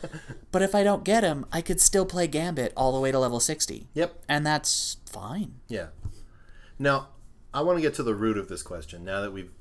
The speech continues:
Speaker 2: done a pretty good base, I feel like, of the whole industry.
Speaker 1: Sure, yeah.
Speaker 2: Is that what do we think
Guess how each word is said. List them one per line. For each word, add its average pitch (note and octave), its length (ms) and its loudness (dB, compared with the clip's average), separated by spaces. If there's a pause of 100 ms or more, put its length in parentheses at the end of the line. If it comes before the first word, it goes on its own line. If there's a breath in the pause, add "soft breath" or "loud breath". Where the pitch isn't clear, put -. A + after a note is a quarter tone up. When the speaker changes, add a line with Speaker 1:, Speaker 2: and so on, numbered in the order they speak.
(320)
Speaker 2:
done A#2 160 2
a A#2 60 2
pretty E3 340 0
good A2+ 280 -2
base, G2+ 280 -4
I F#2+ 100 -4
feel F#2+ 200 -8
like, F2+ 160 -8
of F#2 100 -10
the F2 80 -8
whole F#2 200 -6
industry. E2+ 480 -12 (140)
Speaker 1:
Sure, G3+ 400 2
yeah. D3 220 2 (140)
Speaker 2:
Is A2 160 -2
that G#2+ 180 2
what B2+ 120 4
do C#3+ 60 0
we C3+ 100 0
think A2+ 300 -4